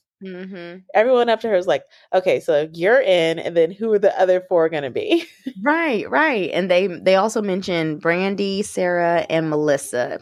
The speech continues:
Speaker 1: potentially Mojo, but then they were all like, "Ah, no, not her." So I don't know. <laughs>
Speaker 2: Yeah. <laughs>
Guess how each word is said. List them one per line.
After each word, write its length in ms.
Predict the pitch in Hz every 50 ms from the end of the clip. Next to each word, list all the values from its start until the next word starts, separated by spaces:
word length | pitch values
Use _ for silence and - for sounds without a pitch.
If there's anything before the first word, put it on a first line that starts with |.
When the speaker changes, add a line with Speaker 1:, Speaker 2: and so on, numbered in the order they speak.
| _ -
Speaker 1:
potentially 640 | - 160 160 - 202 180 185 185 - 220 196 190 190
Mojo, 580 | 180 175 175 175 170 165 165 160 160 160 160 151
but 100 | 147 135 151
then 200 | 156 156 151 151
they 100 | 151 147
were 80 | 143 143
all 160 | 139 139 139
like, 160 | 143 139 - -
"Ah, 520 | 160 196 208 208 214 214 208 190 180 165 160 - _
no, 260 | - 160 147 120 107 -
not 160 | 330 - -
her." 180 | 240 - - -
So 140 | - - -
I 60 | 247 - - - -
don't 40 | -
know. 80 | 262 - _ - 494 - -
<laughs> 280 | - 427 - - _ -
Speaker 2:
Yeah. 320 | 226 240 151 - - 254 -
<laughs> 60 | -